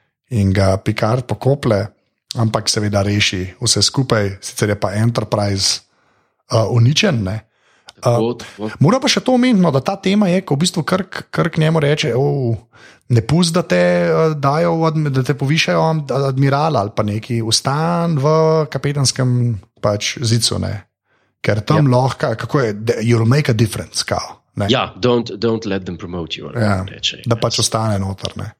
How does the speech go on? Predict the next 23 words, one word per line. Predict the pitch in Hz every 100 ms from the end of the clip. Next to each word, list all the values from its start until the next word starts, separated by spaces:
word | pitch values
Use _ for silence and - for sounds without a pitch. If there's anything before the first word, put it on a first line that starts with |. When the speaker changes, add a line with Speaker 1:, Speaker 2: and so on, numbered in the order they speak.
| _ _ _ -
Speaker 2:
No, | 123
in | 214
pol | 190 190
pride | 190 185 185
pa | - 95
Data | 90 110 92 - 156
in | - 95
reče, | 95 110 - 107 - - - -
"I | 139 151
prefer | 147 - 151
flan." | 131 143 135 117 95 95 _
<laughs> | - - 175 - 196 - 180 - 226 - -
Se, | - 196
se, | - 151
se | 147
je | 139
pa. | - 139 143 285 247 - - - - - - - - - 587 - - - - - - - - - - - - 135
Speaker 1:
No, | 143 208 233
le, | 208
ampak | - 185 170
je | 190
tako, | - 285 - 170 - - 139
jaz | 170 214